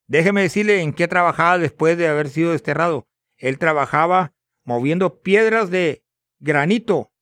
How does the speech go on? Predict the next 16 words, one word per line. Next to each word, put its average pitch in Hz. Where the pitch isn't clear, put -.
El 127
hombre 185
iba 196
y 185
escribía 165
los 175
pergaminos 170
ahí. 147
Y 143
él 175
los 208
escondió 190
para 180
que 165
después 196
los 220